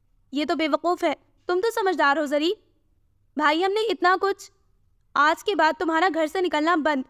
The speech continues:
और जरी रोशनी से तुम बिल्कुल नहीं मिलने वाली। भाई, हैदर। ठीक है, आप रखिए अपनी जोजा को अपने पास।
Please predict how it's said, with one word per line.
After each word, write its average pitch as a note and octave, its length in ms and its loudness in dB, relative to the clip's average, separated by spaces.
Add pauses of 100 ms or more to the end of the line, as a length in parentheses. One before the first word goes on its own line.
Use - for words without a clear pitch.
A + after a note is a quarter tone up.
(400)
और C#4+ 200 0
जरी D#4 320 2
रोशनी F4 360 0
से F4+ 140 0
तुम F#4+ 160 -2
बिल्कुल F#4 340 0
नहीं F#4 200 2
मिलने E4 240 0
वाली। C4+ 300 -2 (760)
भाई, F#4+ 440 0 (420)
हैदर। F#4+ 460 2 (1000)
ठीक F4+ 280 0
है, E4 60 4
आप F#4+ 240 2
रखिए E4+ 260 0
अपनी G4+ 220 -2
जोजा D#4 300 0
को F#4 80 0
अपने F4 220 0
पास। C4+ 320 0